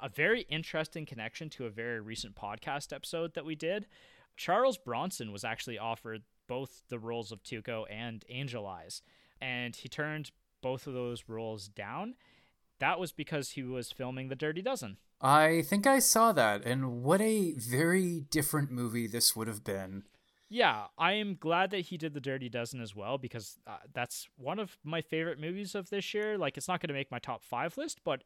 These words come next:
Speaker 1: it
Speaker 2: It was,
Speaker 1: definitely
Speaker 2: it
Speaker 1: would
Speaker 2: was
Speaker 1: be my top
Speaker 2: good.
Speaker 1: ten. It was a
Speaker 2: I
Speaker 1: good
Speaker 2: don't
Speaker 1: movie.
Speaker 2: really think, as much as I like Charles Bronson,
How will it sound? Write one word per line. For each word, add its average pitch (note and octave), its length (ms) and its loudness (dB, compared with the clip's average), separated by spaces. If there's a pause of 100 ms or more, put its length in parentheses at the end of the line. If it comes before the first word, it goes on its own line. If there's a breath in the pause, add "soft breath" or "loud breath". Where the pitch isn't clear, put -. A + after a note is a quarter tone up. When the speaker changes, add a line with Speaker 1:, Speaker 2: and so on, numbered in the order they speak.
Speaker 1:
it A3+ 180 -2 (120)
Speaker 2:
It D#3+ 80 8
was, F3+ 100 10
Speaker 1:
definitely G3 240 8
Speaker 2:
it D#3+ 40 6
Speaker 1:
would E3+ 40 8
Speaker 2:
was E3 140 6
Speaker 1:
be C#3 100 6
my B2 100 10
top A2 100 4
Speaker 2:
good. A2 60 -8
Speaker 1:
ten. G#2 260 -8 (160)
It E3+ 40 -2
was E3+ 120 0
a E3+ 40 12
Speaker 2:
I F3 80 12
Speaker 1:
good A#3 80 12
Speaker 2:
don't C#4 300 10
Speaker 1:
movie. D#3 120 -2
Speaker 2:
really E3+ 360 8
think, C#3 520 4 (120)
as D3 160 4
much - 160 2
as G3+ 120 6
I A3+ 100 8
like C#3 220 6
Charles C3 280 4
Bronson, A2+ 500 2